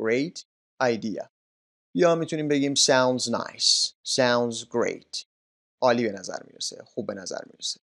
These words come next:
When's good for you؟ و بعد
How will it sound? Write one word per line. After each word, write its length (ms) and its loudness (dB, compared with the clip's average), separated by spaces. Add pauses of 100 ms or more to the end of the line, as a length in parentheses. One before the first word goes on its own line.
(500)
When's 260 4
good 240 0
for 240 -2
you؟ 300 -2 (520)
و 100 6
بعد 420 0